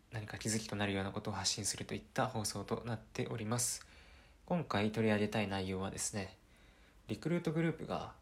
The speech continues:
週休を約三日にするっていうニュースがあったので、ちょっとこちらのニュースを取り上げたいと思います。で、内容はですね、リクルートグループが四月から年間休日を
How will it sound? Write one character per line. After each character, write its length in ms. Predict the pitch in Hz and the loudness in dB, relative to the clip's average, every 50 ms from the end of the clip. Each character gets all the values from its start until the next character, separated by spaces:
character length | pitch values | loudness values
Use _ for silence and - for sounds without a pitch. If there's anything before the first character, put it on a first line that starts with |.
| - - - - - | -20 -20 -20 -10 -2
週 260 | - - - 139 151 | -2 0 2 2 0
休 420 | 151 - - 156 151 143 139 135 - | 0 0 2 2 4 4 2 0 0
を 260 | - 143 123 107 - - - - - - - - - - | 2 2 2 2 0 -2 -12 -20 -20 -20 -20 -20 -8 -2
約 260 | 117 127 143 - - | 0 0 0 2 0
三 160 | 104 90 - - - | 0 0 -2 -4 -2
日 100 | - - | 0 0
に 180 | 131 123 123 123 - - - - - | 0 0 0 -4 -6 -10 -18 -14 -6
す 160 | - - - | 0 2 4
る 80 | 127 120 | 4 4
っ 20 | 117 | 2
て 180 | 117 - - | 0 0 -2
い 60 | 101 95 | 0 0
う 40 | |
ニ 100 | 98 98 | 0 0
ュ 20 | 101 | 2
ー 20 | |
ス 140 | 95 - - | 4 4 4
が 160 | 87 80 - - - - - - - - - - - - | 2 0 -4 -6 -12 -20 -20 -20 -20 -20 -20 -20 -14 -6
あ 60 | - 107 | -6 -6
っ 60 | - - - | -6 -6 -6
た 120 | - 101 | -4 -4
の 120 | 92 95 101 | -2 -2 0
で、 180 | 131 123 107 | 2 2 2
ち 100 | - - | 2 0
ょ 20 | 117 | -2
っ 40 | |
と 80 | - - | -4 -4
こ 160 | - - 110 | -4 -4 0
ち 120 | - - 127 | 2 2 4
ら 140 | 120 117 | 4 4
の 220 | 113 107 107 107 - - - - - - - - - - - - - - - | 4 4 2 0 -2 -8 -18 -20 -20 -20 -20 -20 -20 -20 -20 -20 -20 -10 -6
ニ 100 | 120 110 | -4 -2
ュ 40 | 101 | -2
ー 20 | |
ス 160 | 92 - - 95 | -2 -2 -4 -6
を 40 | |
取 220 | - - - 110 110 | -6 0 2 4 6
り 60 | 107 | 6
上 60 | 101 95 | 4 2
げ 80 | 101 | 0
た 140 | 95 - 98 | -4 -2 -4
い 80 | 92 92 | -2 0
と 100 | - 127 | 0 0
思 180 | - 110 98 | 0 0 -2
い 60 | 92 | -4
ま 80 | 92 92 | -6 -6
す。 180 | - - - - - - - - - - - - - - - - - - - - - - - - - - - - - - - - - - - 135 | -8 -8 -10 -10 -16 -20 -20 -20 -20 -20 -20 -20 -20 -20 -20 -20 -20 -20 -20 -20 -20 -20 -20 -20 -20 -20 -20 -20 -20 -20 -20 -20 -20 -14 -8 -2
で、 300 | 123 131 143 - - - - - - - - - - - - - - - | 0 0 0 0 -2 -8 -20 -20 -20 -20 -20 -20 -20 -20 -20 -16 -8 -2
内 280 | 107 104 117 135 147 | 0 2 2 4 6
容 180 | 147 147 147 143 | 6 6 6 6
は 120 | 143 135 | 4 2
で 60 | 113 | 2
す 140 | - - - | 0 -2 -4
ね、 280 | - - - - - - - - - - - - - - - - | -4 -4 -6 -6 -8 -10 -16 -20 -20 -20 -20 -20 -20 -20 -10 -6
リ 80 | - 107 | -4 -2
ク 140 | - - 156 | 0 2 4
ル 100 | 170 156 | 4 4
ー 20 | 156 | 4
ト 140 | - 170 156 | 4 2 4
グ 100 | 156 151 | 4 4
ル 100 | 160 151 | 2 2
ー 80 | - | 2
プ 100 | - 85 | 0 0
が 200 | 110 110 104 107 | 2 2 2 4
四 180 | 107 - - 175 | 4 2 4 4
月 240 | 170 127 - - - | 2 2 2 0 0
か 140 | - 104 | 0 0
ら 180 | 101 110 107 95 | 0 0 0 0
年 200 | 90 98 120 135 | 0 -2 -2 -2
間 280 | - - 156 151 151 147 | 0 0 0 0 0 -2
休 180 | - - 165 | -2 0 2
日 300 | 156 113 95 - - - | 2 2 0 -2 0 2
を 220 | 120 104 92 - | 2 2 2 -2